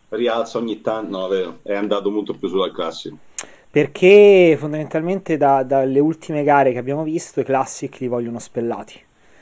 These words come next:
Speaker 2: cioè li vogliono veramente senza pelle, cosa che, eh, io non sono molto d'accordo. E, però, insomma, ci, ci adeguiamo, ci adeguiamo e vediamo un pochetto.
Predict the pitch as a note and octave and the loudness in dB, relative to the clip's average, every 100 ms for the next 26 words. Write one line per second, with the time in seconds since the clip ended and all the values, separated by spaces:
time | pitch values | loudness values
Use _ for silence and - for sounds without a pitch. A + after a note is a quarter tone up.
0 | _ _ - B2+ A#2 B2 B2+ B2+ B2+ C#3 | _ _ -12 -6 -2 -2 -2 -2 0 0
1 | C#3+ C#3 C3 A#2 A#2 A#2 A2 A2 - - | -2 -8 -10 -10 -6 -6 -6 -8 -12 -20
2 | - - _ _ _ _ - A#2+ B2 A#2 | -20 -20 _ _ _ _ -12 -8 -8 -8
3 | A2+ A2+ A2 A2 A2 A#2+ _ C3 C3 D#3+ | -8 -8 -8 -10 -12 -20 _ -12 -4 -2
4 | C#3+ D#3 C#3 C3+ B2+ B2+ - A#2 G#2+ G#2+ | 0 0 0 -2 -4 -6 -2 -2 -2 -6
5 | G#2+ _ - - - _ _ _ C3+ B2+ | -14 _ -20 -20 -20 _ _ _ 0 0
6 | B2 A#2+ A#2+ A#2+ A#2 A2+ A#2 A#2 A2+ - | 0 -2 -2 -2 -2 -4 -4 -8 -2 6
7 | C#3 D3+ C3+ A#2 A2+ - G#2 G#2 G#2+ - | 8 10 8 6 0 -8 -12 -14 -14 -14
8 | - C3+ C3 C3 B2 A2 A#2 - A#2+ A#2+ | -4 0 2 2 -2 -4 -8 -10 -8 -6
9 | B2 A#2+ A2 A2 A2 G#2+ G#2+ G#2+ G2 - | -6 -8 -10 -10 -10 -12 -12 -12 -14 -16
10 | A2 | -20